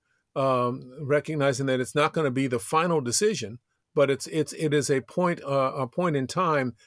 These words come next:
that we can begin to, to think about decisions. That's the kind of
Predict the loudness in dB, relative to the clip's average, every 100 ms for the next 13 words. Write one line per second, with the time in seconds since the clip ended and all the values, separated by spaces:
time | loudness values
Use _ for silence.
0 | -4 -4 -2 -4 -2 -2 -2 0 0 0
1 | 0 -2 -2 _ _ -8 -8 -2 -2 0
2 | 0 2 0 -2 -6 -4 -6 -8 -14 -6
3 | -4 -2 -4 -4 -2 -2 -4